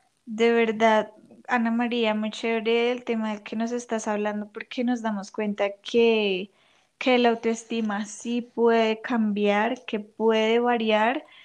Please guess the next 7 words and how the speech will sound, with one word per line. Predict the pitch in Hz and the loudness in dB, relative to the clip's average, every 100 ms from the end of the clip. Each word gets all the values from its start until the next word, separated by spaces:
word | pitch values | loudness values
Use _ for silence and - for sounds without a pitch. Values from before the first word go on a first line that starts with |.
| - _ _ - | -20 _ _ -12
y | - 233 - | -8 -6 0
podemos | 233 226 220 214 214 226 | 2 2 0 0 -2 -4
empezar | 220 240 240 240 208 208 202 | -4 -2 -2 0 2 2 2
a, | 202 202 | 0 0
a | 240 | 2
nutrirla, | 233 240 - 254 247 202 196 190 | 2 2 2 4 4 4 0 -6
¿no? | 202 226 330 | -6 -10 -12